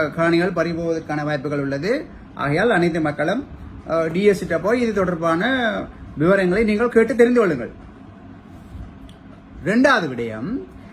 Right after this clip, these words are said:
இந்த காணி உறுதிகள் தொலைந்திருந்தால் அந்த உறுதிகளை நீங்கள் காணி கந்தூரில்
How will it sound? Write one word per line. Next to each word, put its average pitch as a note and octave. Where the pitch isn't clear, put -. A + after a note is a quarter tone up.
இந்த B3
காணி C4+
உறுதிகள் A#3+
தொலைந்திருந்தால் G3+
அந்த A#3
உறுதிகளை A#3
நீங்கள் G#3+
காணி G#3+
கந்தூரில் G3